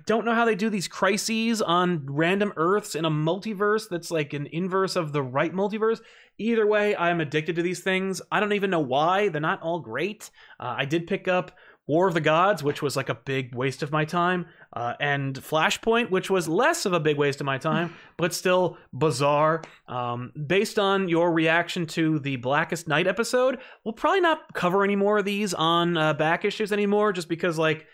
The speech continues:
Speaker 1: I can't afford to do books that can't break twenty thousand views.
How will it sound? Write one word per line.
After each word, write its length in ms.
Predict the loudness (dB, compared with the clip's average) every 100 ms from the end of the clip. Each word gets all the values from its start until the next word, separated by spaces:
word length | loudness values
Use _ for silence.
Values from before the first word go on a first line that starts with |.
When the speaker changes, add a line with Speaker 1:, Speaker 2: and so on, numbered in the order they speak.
| -20 -20 -20 -4
Speaker 1:
I 720 | 0 2 2 0 -4 -12 -14
can't 240 | -4 -2 -2
afford 440 | -4 0 2 0
to 60 | -2
do 240 | 0 0
books 340 | 0 -2 -2 -2
that 360 | -4 -4 -12
can't 260 | -6 -6 -2
break 220 | -2 0
twenty 220 | -2 -4
thousand 340 | 0 0 -2 -2
views. 440 | 0 2 0 -4